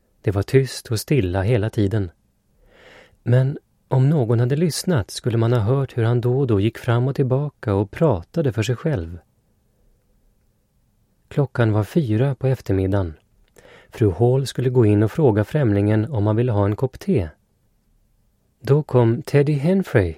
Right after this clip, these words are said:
som brukade laga klockor, in på värdshuset. "Eftersom ni är här", sa fru Hall,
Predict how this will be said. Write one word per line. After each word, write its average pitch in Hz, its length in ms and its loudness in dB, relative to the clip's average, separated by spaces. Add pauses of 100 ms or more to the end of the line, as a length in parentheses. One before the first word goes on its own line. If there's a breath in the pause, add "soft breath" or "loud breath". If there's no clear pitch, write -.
(100)
som 107 200 0
brukade 107 340 0
laga 110 260 2
klockor, 156 720 0
in 98 280 0
på 123 100 0
värdshuset. 107 800 -6 (1500 soft breath)
"Eftersom 143 380 -2
ni 135 160 4
är 156 40 2
här", 135 380 0
sa 104 220 -2
fru 120 160 4
Hall, 95 300 0